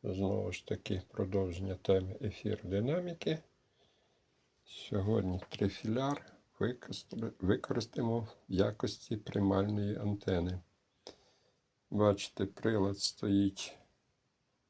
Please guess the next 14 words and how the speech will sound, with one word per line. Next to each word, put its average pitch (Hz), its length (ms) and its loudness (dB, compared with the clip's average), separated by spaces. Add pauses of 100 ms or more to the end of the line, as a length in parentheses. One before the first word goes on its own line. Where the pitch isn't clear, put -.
(160)
вих-, 95 500 2
вхід-вихід 101 1040 0
закорочений, 107 1120 0 (1000)
нікуди 101 500 2
він 98 180 2
не 98 100 2
приєднаний, 160 840 0 (300)
тут - 260 -6
є 101 100 0
тільки 110 420 -4
рамка. 92 480 2 (2250)
Так, 95 440 2 (1200)
частоти 107 680 2
немає, 160 640 -2